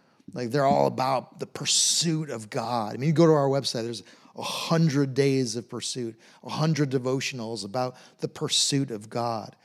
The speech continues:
I mean, I think our reputation in the state is like, "That church is on the move. Those guys are hungry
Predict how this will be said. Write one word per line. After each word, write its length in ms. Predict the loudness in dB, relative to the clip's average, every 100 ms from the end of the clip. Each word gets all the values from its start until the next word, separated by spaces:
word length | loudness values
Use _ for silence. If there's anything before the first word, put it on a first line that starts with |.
| _ _ _ _ _ _ _ -6
I 20 |
mean, 140 | 0
I 80 | 0
think 260 | 2 0 0
our 340 | 0 4 6 4
reputation 1300 | 2 2 2 2 -2 -4 -4 -2 0 -2 -4 -4 -4
in 220 | -6 -6
the 80 | -2
state 520 | -2 0 0 0 0
is 160 | -4
like, 300 | -6 -8 -6
"That 340 | 0 2 2 -2
church 540 | -6 -2 -2 -2 -8 -10
is 360 | -8 -6 -4 -4 -4 -16 _ _ _
on 460 | -2 2 4 4 2
the 140 | 0
move. 580 | -2 -4 0 0 0 0
Those 240 | 2 2 2
guys 300 | 0 0 -2
are 120 | -6
hungry 1160 | -10 -14 -8 -2 2 4 4 4 2 0 -4